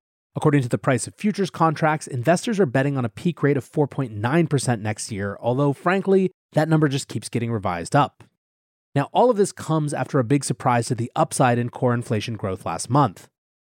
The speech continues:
In September, year-over-year core inflation was up six point six percent, with month-over-month core inflation at a higher than expected zero point six percent. One interesting note from Kashkari's comments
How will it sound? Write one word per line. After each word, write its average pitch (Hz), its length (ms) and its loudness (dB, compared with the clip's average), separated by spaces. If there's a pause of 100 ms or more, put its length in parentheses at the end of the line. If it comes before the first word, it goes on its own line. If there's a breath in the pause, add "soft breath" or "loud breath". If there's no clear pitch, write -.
(100)
In 120 100 -4
September, 175 540 0
year-over-year 135 580 2
core 196 240 0
inflation 156 400 2
was 131 120 0
up 131 120 -4
six - 220 -6
point 113 260 -6
six - 220 -2
percent, 143 420 0 (280)
with 131 180 -4
month-over-month 131 640 2
core 127 240 0
inflation 123 460 0
at 127 100 0
a 110 60 0
higher 120 300 0
than 117 120 -2
expected 104 480 -6 (160)
zero 107 280 0
point 107 260 -6
six - 240 -2
percent. - 500 -6 (600)
One 170 300 0
interesting 185 440 0
note 147 240 2
from 123 180 -4
Kashkari's 127 880 -2
comments 127 520 0